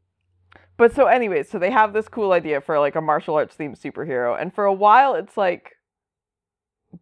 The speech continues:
good, and then it's not selling as well because, like, the martial arts movie trend is sort of, like, on the decline.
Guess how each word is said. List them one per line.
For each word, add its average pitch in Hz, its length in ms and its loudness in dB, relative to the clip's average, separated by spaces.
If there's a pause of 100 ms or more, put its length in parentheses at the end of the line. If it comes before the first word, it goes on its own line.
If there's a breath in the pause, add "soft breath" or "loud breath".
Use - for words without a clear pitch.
(100)
good, 127 520 -4 (200)
and 180 220 0
then 170 480 2 (840)
it's 190 200 -2
not 247 240 2
selling 185 380 2
as 160 140 -10
well 135 460 2
because, 165 480 0
like, 139 360 -2 (680)
the 180 180 -4
martial 175 440 0
arts 170 240 0
movie 175 340 -2
trend 156 360 -4
is 160 120 -8
sort 160 200 -2
of, 147 100 -4
like, 147 300 -2
on 160 200 4
the 156 80 -6
decline. 147 680 -2